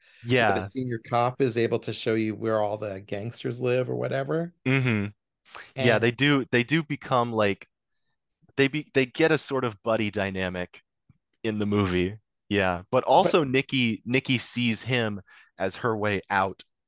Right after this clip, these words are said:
Speaker 2: of sex work
Speaker 1: Mm-hmm.
Speaker 2: through his money, 'cause he's, he says he's middle class, but he's, he's upper class.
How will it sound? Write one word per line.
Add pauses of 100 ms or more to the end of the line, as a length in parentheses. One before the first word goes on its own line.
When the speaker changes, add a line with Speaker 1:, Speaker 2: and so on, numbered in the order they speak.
(160)
Speaker 2:
of
sex
work (380)
Speaker 1:
Mm-hmm. (360)
Speaker 2:
through
his
money, (300)
'cause
he's, (380)
he
says
he's
middle
class,
but
he's,
he's
upper
class.